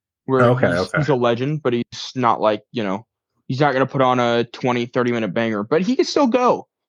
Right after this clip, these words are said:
Speaker 1: He, he's a little faster
Speaker 2: Yeah.
Speaker 1: than, uh, than Suzuki. I, I'd say he's, he can still go a little bit.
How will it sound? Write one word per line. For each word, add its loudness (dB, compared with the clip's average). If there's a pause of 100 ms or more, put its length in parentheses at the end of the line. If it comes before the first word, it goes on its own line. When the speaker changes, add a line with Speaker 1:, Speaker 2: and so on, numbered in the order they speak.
(120)
Speaker 1:
He, 2
he's 2
a 2
little 2
faster 2
Speaker 2:
Yeah. 2
Speaker 1:
than, 2
uh, 2 (420)
than 0
Suzuki. -2
I, 4
I'd 0
say 0
he's, -4
he -8
can -6
still 0
go 2
a 2
little 0
bit. -2